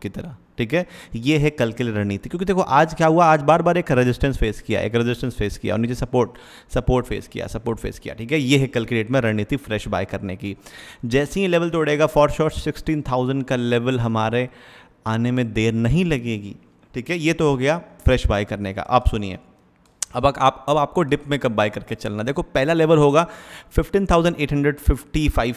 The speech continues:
के आसपास का, ठीक है, फिफ्टीन थाउजेंड एट हंड्रेड फिफ्टी फ़ाइव के आसपास का, यानी ये लेवल के आसपास आपको दिखता है, बुलिश हैमर कैंडल देख के आप यहाँ पे बाय करके चल सकते हैं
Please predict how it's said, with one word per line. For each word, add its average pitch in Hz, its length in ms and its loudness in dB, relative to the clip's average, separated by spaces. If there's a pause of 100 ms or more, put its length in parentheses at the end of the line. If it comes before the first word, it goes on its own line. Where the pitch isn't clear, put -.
के - 60 -6
आसपास - 400 -4
का, - 80 -10
ठीक 117 240 -4
है, 208 260 0 (320)
फिफ्टीन 147 380 -2
थाउजेंड 127 540 -2 (140)
एट 123 220 -4
हंड्रेड 120 300 -2
फिफ्टी 120 300 -6
फ़ाइव 107 260 -4 (100)
के 110 80 -6
आसपास - 360 -8
का, 120 100 -4
यानी 131 200 2
ये 135 160 4
लेवल 135 240 2
के 127 120 -2
आसपास 117 260 -2
आपको 120 200 -2
दिखता 117 480 0
है, 135 320 -2
बुलिश 120 380 2
हैमर 117 260 0
कैंडल 117 420 -2
देख 113 280 0
के 151 200 0 (440)
आप 117 260 0
यहाँ 117 180 0
पे 135 100 2
बाय 107 220 2
करके 107 280 -6
चल 104 180 -4
सकते - 340 -10
हैं 95 160 -8